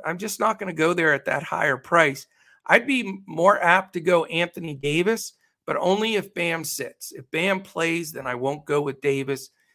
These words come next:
If Bam sits, that could be my other pay-up spot, um, on the slate being A D. After that, just too much volatility from the Lakers side. Uh, not interested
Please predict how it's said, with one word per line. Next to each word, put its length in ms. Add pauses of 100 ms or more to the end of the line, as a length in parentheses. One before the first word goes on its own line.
(120)
If 160
Bam 280
sits, 600 (300)
that 220
could 160
be 140
my 260
other 180
pay-up 440
spot, 500 (440)
um, 500 (220)
on 180
the 60
slate 480
being 340
A 220
D. 380 (480)
After 340
that, 360
just 360 (340)
too 240
much 560
volatility 800
from 240
the 60
Lakers 480
side. 420 (420)
Uh, 140
not 420
interested 640